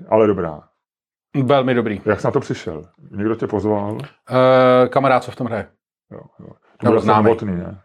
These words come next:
Speaker 2: Známý, no, no.
Speaker 1: No, to, to, to je jeden jediný tvůj kamarád teďko, jako kromě
Speaker 2: Známý,
Speaker 1: mě,
Speaker 2: známý,
Speaker 1: že jo?
Speaker 2: známý.
Speaker 1: No. Eh, on tě vozí autem, všechno, že jo?
Speaker 2: No.
Speaker 1: On ti dělá řidiče.
Speaker 2: No.
Speaker 1: A oba jste tlustý, takže vlastně to auto je krásně,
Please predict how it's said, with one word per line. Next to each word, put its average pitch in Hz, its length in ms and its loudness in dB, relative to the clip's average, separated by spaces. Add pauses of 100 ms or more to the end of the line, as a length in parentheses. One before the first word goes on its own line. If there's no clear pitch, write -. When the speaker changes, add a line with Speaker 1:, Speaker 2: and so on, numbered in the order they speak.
(120)
Speaker 2:
Známý, 98 280 -8
no, 107 300 -2
no. 98 160 -14
Speaker 1:
No, 90 280 -6
to, 110 140 2
to, 113 140 2
to 117 80 4
je 110 60 6
jeden 104 280 2
jediný 104 260 -2
tvůj 98 120 -2
kamarád 90 400 -4
teďko, 87 360 -6
jako - 200 -6
kromě 85 220 -6
Speaker 2:
Známý, 117 260 4
Speaker 1:
mě, 92 80 -4
Speaker 2:
známý, 90 200 -2
Speaker 1:
že 85 60 -8
jo? 85 60 -14
Speaker 2:
známý. 87 220 -14
Speaker 1:
No. 82 80 -16 (720)
Eh, 90 460 2
on 92 160 -6
tě 110 100 -2
vozí 95 200 2
autem, 78 300 -6
všechno, 90 320 -18
že 78 80 -14
jo? 80 80 -14 (680)
Speaker 2:
No. 101 420 2
Speaker 1:
On 107 100 0
ti 101 80 0
dělá 98 200 2
řidiče. 87 400 -10 (240)
Speaker 2:
No. 90 260 -6 (320)
Speaker 1:
A - 20 2
oba 104 200 4
jste - 140 -2
tlustý, - 380 0
takže 104 220 2
vlastně 95 280 0
to 113 100 2
auto 92 240 2
je 95 60 4
krásně, 95 500 0